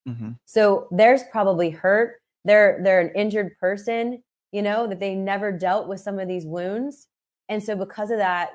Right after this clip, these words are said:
Speaker 2: that's why they're behaving that way, or that's why they're speaking that way. 'Cause remember, out of the heart, the mouth speaks. And so it's,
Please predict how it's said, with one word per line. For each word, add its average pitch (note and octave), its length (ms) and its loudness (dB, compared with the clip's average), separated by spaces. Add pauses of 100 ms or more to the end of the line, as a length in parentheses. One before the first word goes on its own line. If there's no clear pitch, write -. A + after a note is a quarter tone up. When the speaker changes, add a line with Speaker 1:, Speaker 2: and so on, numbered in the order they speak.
Speaker 2:
that's G3 360 -4
why G3 120 -2
they're F#3+ 100 0
behaving F3 400 -4
that D#3 160 -8
way, D#3 180 -4
or C#3 100 -8
that's F3 300 -6
why G3 80 -2
they're F3 100 0
speaking A#3 360 -10
that E3 140 -6
way. E3+ 120 -4
'Cause E3+ 140 -10
remember, G#3 360 -4
out F3+ 200 -2
of F3+ 60 -6
the E3+ 100 -4
heart, G#3+ 300 -8
the F3+ 60 -12
mouth E3 240 -10
speaks. - 520 -10 (320)
And G3+ 100 -6
so A#3 100 6
it's, A3 220 0